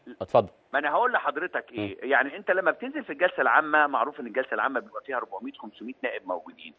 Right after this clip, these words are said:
Speaker 1: مم.
Speaker 2: الكل بيرى أن هناك، آه، يعني نوع من، آه، عدم تحمل، تقدير المسؤولية، وإن إحنا مجتمع، آه، مجتمع فوضوي في تطبيق القوانين. بالفعل ما عندنا كثير من القوانين المملوءة على، في الأدراج والأرفف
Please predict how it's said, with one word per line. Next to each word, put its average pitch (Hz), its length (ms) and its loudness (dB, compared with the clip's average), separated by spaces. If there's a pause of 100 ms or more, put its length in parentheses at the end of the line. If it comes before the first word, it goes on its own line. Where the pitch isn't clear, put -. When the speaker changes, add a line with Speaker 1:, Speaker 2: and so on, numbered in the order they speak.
Speaker 1:
مم. 107 180 -4 (280)
Speaker 2:
الكل 240 380 10
بيرى 165 520 10
أن 131 140 0
هناك، 127 440 -2 (520)
آه، 117 180 2
يعني 110 640 0
نوع 151 340 0
من، 147 420 -4 (100)
آه، 117 220 0 (420)
عدم 165 460 6
تحمل، 147 400 -2
تقدير 151 380 -6
المسؤولية، 123 680 -4 (320)
وإن 151 460 4
إحنا 151 320 2
مجتمع، 160 640 4 (400)
آه، 123 360 8
مجتمع 139 520 4
فوضوي 127 680 4 (340)
في 139 120 -6
تطبيق 117 360 -2
القوانين. 90 560 -2 (400)
بالفعل 170 460 6
ما 123 80 6
عندنا 120 380 0
كثير 226 500 -8
من 170 160 0
القوانين 135 560 2
المملوءة 135 540 2
على، 113 720 4
في 135 60 -6
الأدراج 127 480 2
والأرفف 131 460 -2